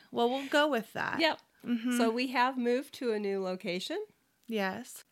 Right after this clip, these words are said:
Speaker 1: Yes, my mother has, uh, decided she doesn't love me anymore and has moved far away from me to Idaho.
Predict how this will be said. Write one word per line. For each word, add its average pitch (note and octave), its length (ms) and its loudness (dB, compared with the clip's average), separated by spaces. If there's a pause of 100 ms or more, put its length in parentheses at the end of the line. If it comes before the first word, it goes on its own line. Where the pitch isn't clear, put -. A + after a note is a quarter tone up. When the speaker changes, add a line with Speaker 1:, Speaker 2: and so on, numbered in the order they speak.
(240)
Speaker 1:
Yes, G3+ 320 0
my G3+ 80 0
mother B3+ 280 6
has, A#3+ 320 2
uh, A3 220 4
decided A3 460 -4
she A#3+ 100 -4
doesn't G#3+ 240 -4
love A3 180 0
me A3 120 0
anymore F#3+ 420 -2
and F#3 80 -4
has F#3 180 -8
moved F#3+ 300 -4
far G3 260 0
away G3 200 2
from G3+ 180 -6
me F3+ 220 -2
to - 240 -6
Idaho. F3+ 420 -2